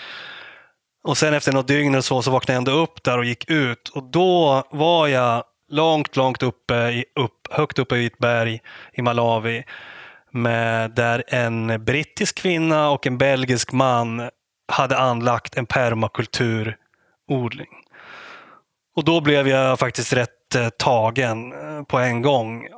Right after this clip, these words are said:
av hur det kunde se ut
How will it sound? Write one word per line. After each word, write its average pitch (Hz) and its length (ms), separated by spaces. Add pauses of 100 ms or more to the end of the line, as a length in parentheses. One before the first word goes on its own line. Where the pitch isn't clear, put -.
av 117 580 (460)
hur 139 140
det 131 80
kunde 131 300
se 135 220
ut 151 760